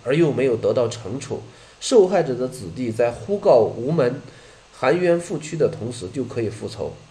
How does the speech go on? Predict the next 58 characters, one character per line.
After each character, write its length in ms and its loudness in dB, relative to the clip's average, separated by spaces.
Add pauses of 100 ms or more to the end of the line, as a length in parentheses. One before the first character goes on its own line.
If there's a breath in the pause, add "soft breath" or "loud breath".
(280)
啊， 240 -4 (140)
而 120 4
不 160 0
应 260 -4
该 160 2
受 200 0
到 120 2
惩 240 -8
罚， 200 -10 (200)
或 120 2
者 100 0
不 140 -4
应 120 -4
该 140 0
受 160 -6
到 140 -2
诛 180 -8
杀 260 -6 (140)
啊。 160 -10 (600 loud breath)
这 120 0
种 160 4
主 140 -4
张 220 2
呢， 80 0
在 100 0
当 240 0
时 100 -10
来 120 -2
讲， 160 -4
对 140 -10
人 120 -8
民 180 -4
呢 80 -2
是， 340 -6 (520)
呃， 240 -8
是 160 -6
有 160 -2
利 140 -6
的 140 -8
啊， 100 -8
是 140 -8
有 120 -2
利 140 -8
的。 180 -10
那 60 -8
么 80 -6
对 160 -2
官 340 6
员， 140 -2 (560)
对 140 -2
官 300 2
员 160 -2
呢， 120 -4
也 120 -6
是 160 -8
一 80 -4
种 240 -6
警 220 -10